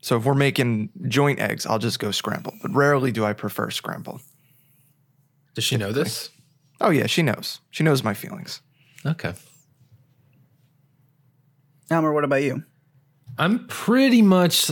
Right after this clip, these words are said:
Speaker 2: I would say, fifty fifty on scramble or sunny side up, uh, with a runny yolk. And it just depends on what the, what the meal situation is, right? Sometimes I like to
Speaker 3: Mm-hmm.
Speaker 2: chop up some bell peppers or some sausage and make some scrambled eggs.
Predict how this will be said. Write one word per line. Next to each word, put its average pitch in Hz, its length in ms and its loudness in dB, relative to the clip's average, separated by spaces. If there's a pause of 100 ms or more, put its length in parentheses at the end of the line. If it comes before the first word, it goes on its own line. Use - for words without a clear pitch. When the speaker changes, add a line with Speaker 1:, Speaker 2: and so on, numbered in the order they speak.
Speaker 2:
I 147 200 4
would 139 200 4
say, 120 200 4
fifty 123 440 0
fifty 113 600 0
on 101 540 -2 (360)
scramble 117 1000 2
or 107 160 0
sunny 101 300 -2
side 90 280 -2
up, 76 280 -8 (840)
uh, 92 600 -2
with 101 180 -4
a 98 60 -2
runny 98 260 -2
yolk. 90 460 -6 (180)
And 139 140 0
it 156 60 2
just 156 140 2
depends 139 340 2
on 117 180 2
what 117 240 2
the, 107 100 0 (220)
what 123 180 2
the 101 80 0
meal 110 320 0
situation 101 560 0
is, 92 180 -4
right? 98 260 -2 (540)
Sometimes 131 360 0
I 120 40 6
like 117 120 4
to 139 40 2
Speaker 3:
Mm-hmm. 131 60 4
Speaker 2:
chop 113 300 2
up 110 200 0
some 117 180 2
bell 110 180 2
peppers 110 680 0 (560)
or 127 80 -6
some 110 140 -2
sausage 110 600 2
and 104 80 0
make 98 140 -2
some - 80 -10
scrambled 98 420 -2
eggs. 110 360 -2